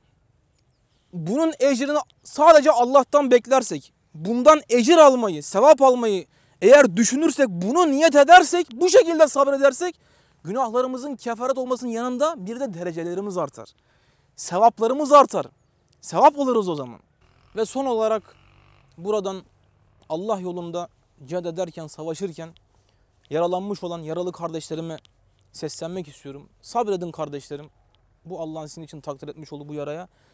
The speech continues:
sabredin ve Allah Teala'yı kızdıracak, ona isyan olacak hiçbir söz söylemeyin. Bütün davranışlardan kaçının ve bunu bir ecir kapısı olarak görün. Yani ecrin ne kadar büyük olduğunu gördünüz.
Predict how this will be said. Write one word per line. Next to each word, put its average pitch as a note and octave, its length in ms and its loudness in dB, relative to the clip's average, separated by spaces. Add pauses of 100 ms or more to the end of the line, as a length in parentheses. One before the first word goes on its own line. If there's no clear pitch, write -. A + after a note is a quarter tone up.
(220)
sabredin G3 640 -6 (480)
ve E3 60 -4
Allah F#3 320 -6
Teala'yı F#3 280 -8
kızdıracak, F3+ 600 -6 (1400)
ona G3 200 -4
isyan G#3 320 -10
olacak F3+ 320 -6
hiçbir A3 540 -10
söz G3 240 -4
söylemeyin. E3 640 -10
Bütün A#3 280 -12
davranışlardan F#3 560 -6
kaçının F#3+ 360 -14
ve F3+ 120 -10
bunu F3+ 280 -12
bir A3+ 160 -14
ecir F3+ 280 -4
kapısı E3+ 340 -14
olarak D3+ 240 -12 (240)
görün. A#2 240 -20 (100)
Yani C3 180 -20
ecrin D3+ 280 -12
ne F#3 80 -8
kadar F3 300 -10
büyük F3+ 200 -16
olduğunu E3 360 -16 (420)
gördünüz. C3+ 420 -10